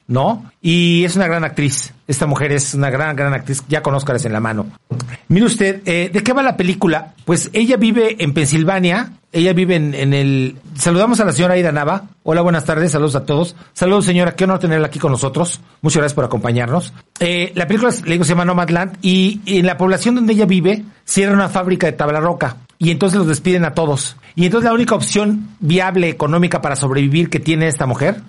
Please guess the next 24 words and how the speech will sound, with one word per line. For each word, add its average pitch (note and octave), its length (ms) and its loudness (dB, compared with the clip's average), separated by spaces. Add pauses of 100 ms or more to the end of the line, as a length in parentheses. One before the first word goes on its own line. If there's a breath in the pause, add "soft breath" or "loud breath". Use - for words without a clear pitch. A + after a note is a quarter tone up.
(100)
¿no? E3+ 320 -2 (180 loud breath)
Es F3 320 -2
evidentemente, E3+ 880 0 (200)
eh, C#3+ 320 2
viajar F3 440 0
en F3 80 2
una F3 160 2
caravana C#3+ 560 -2 (180)
de C#3+ 220 -2
camionetas, C#3 800 -2
de A2+ 840 -2
trailer C#3 380 -2
parks C3+ 540 -6 (220 soft breath)
y C3 100 2
por C3 160 0
supuesto C#3 540 -2
de A#2 380 -2 (240)
hacer C#3+ 240 -2
la D#3+ 100 0
vida D3+ 240 0
nómada. C#3+ 400 0 (220)
Un F3 160 2
poco G#3+ 320 0
como D3 380 0